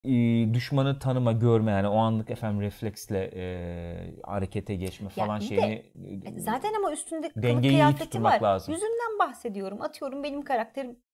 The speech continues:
Speaker 2: sarı saçlı olmasın da benim, benim kızıl saçlı olsun gibi.
Speaker 1: Star Wars, e, evreninde sarı saçlı yok yalnız.
Speaker 2: Kusura bakmayın.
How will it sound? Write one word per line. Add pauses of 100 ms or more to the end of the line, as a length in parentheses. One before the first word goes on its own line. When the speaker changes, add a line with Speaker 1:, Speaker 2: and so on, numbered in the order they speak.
(520)
Speaker 2:
sarı
saçlı
olmasın
da
benim,
benim
kızıl
saçlı
olsun
gibi. (840)
Speaker 1:
Star
Wars, (100)
e,
evreninde
sarı
saçlı (140)
yok
yalnız.
Speaker 2:
Kusura
bakmayın.